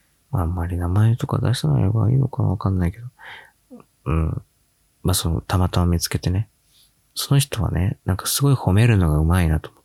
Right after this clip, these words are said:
たんですよ。そのなんか、何かを下げる、なんかね、勝手なイメージですけど、なんか、こう、何でも、なんかこう、論評したがる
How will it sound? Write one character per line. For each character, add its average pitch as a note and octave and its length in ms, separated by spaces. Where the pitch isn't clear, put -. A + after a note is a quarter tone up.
た - 80
ん - 60
で - 60
す - 100
よ。 - 60
そ - 140
の F2 100
な F2 120
ん E2 40
か、 F2 320
何 D#3 240
か - 120
を F#2 40
下 - 160
げ F2+ 120
る、 D2 220
な G#2 120
ん G#2 40
か - 80
ね、 E2+ 260
勝 - 160
手 G#3 120
な G#3+ 140
イ G#3+ 80
メ G#3+ 160
ー - 40
ジ - 140
で E2+ 100
す - 80
け - 120
ど、 D#2+ 380
な G#2+ 100
ん G#2+ 60
か、 - 320
こ G#2+ 240
う、 A2 60
何 G3 360
で C#3+ 120
も、 E2 340
な G2 80
ん G2 40
か - 100
こ - 280
う、 - 60
論 D3+ 300
評 C#3+ 320
し - 140
た B2+ 160
が C3 160
る D#2+ 240